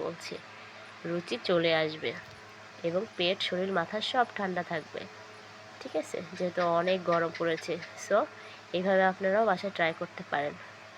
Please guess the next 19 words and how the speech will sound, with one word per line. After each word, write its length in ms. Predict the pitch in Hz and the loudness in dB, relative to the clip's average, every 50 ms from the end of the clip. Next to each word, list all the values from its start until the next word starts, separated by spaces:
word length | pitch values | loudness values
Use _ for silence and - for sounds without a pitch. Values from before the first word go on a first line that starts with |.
| - - - - - - - - - - - - - - - - - - - - - 180 185 - - - - - - - - - - - - - - - - - - - - - - - - - - - - - - - - - - - - - - - - - | -8 -6 -4 -4 -4 -4 -8 -12 -18 -18 -18 -18 -18 -18 -18 -18 -18 -18 -18 -14 -10 -10 -10 -10 -10 -12 -16 -16 -16 -18 -18 -18 -18 -18 -18 -18 -18 -18 -18 -18 -18 -18 -18 -18 -18 -18 -18 -18 -18 -18 -18 -18 -18 -18 -18 -18 -18 -18 -18 -18 -18 -8 0 6
আর 140 | 240 220 | 8 10
এক 160 | 220 220 220 - | 10 8 8 6
পাশে 200 | - 226 220 - 240 | 4 2 4 4 4
আমি 120 | 226 226 220 | 2 2 4
টমেটোগুলো, 680 | 220 214 202 196 202 208 - 214 208 196 196 202 202 214 233 233 - - - - | 6 6 6 4 4 0 0 0 0 2 4 6 6 6 4 2 -4 -10 -8 -4
উম, 320 | 220 220 220 226 226 220 214 - | -2 0 2 2 2 0 0 -2
খুব 160 | - - 208 202 - | -4 -4 -4 -4 -2
মজা, 400 | 196 196 196 190 190 196 196 202 226 277 285 - - - - - - - - - - - | 2 4 4 4 6 6 6 6 6 4 0 -4 -12 -12 -8 -6 -4 -4 -4 -4 -6 -2
যেহেতু 240 | - 190 196 196 202 | 0 2 2 4 4
অনেক 200 | 196 190 196 196 196 | 4 4 4 2 0
ঠান্ডা 260 | - 214 196 196 196 | 0 0 0 2 2
লেগেছে, 420 | 190 190 190 185 190 196 - - 226 233 285 311 - - - - - - - - - - - 185 | 2 2 2 2 0 0 -2 0 0 0 0 -2 -6 -10 -18 -18 -18 -18 -18 -18 -18 -14 -10 -6
মজা, 420 | 180 175 175 175 170 175 185 196 226 285 294 - - - - - - - - - - - - - | -2 0 0 0 2 4 4 4 4 2 0 -6 -12 -16 -16 -16 -18 -18 -18 -18 -18 -18 -16 -6
সেই 200 | - - 185 185 | -2 0 0 2
জন্য 220 | 180 190 185 185 185 | 2 0 0 2 2
আমি 160 | 180 180 185 | 2 2 0
একটু 180 | 180 - - 185 | -2 -2 0 0
এভাবে 300 | 185 185 190 190 190 196 185 - - - - - - - | 0 0 0 2 2 2 2 0 -4 -16 -16 -16 -2 2
অনেক 260 | 175 180 185 190 196 | 2 4 4 4 0